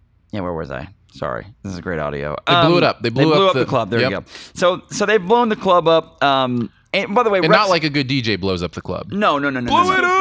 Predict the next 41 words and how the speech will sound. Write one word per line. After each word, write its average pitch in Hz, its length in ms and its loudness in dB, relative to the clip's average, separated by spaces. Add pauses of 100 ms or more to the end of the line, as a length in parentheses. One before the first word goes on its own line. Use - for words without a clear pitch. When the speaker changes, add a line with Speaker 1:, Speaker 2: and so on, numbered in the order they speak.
(120)
Speaker 2:
up! 392 40 6
Speaker 1:
This 381 160 4
is 139 40 -6
not, 151 280 0
Joey 139 220 0
Pants 127 260 -4
is 113 60 -8
not 113 160 -4
a - 20 -8
D 95 160 -6
J. 80 120 -6
Speaker 2:
Okay, 117 160 -2
Speaker 1:
D 104 60 -2
J 123 60 -2
Speaker 2:
all 117 60 -2
right. 98 80 -8
Speaker 1:
Joey 110 160 -2
Pants. 87 460 -8
Um, 127 400 -2 (680)
Speaker 2:
This - 80 -14
place 214 100 2
Speaker 1:
Rex 247 140 -2
Speaker 2:
is 220 120 -2
on 220 160 0
fire. 285 640 0
Speaker 1:
He 254 120 -2
is 226 140 2
a 208 60 -2
gangster 147 920 -2
for, 127 580 -2
uh, 120 60 0
these 160 200 -6
gangsters 165 360 -6
work 135 240 -4
for 123 180 -6
Rex 127 500 -6 (200)
Crater, 139 560 -2 (220)
a 139 140 0
really 160 540 0
lame 131 600 0 (320)
name 127 540 -2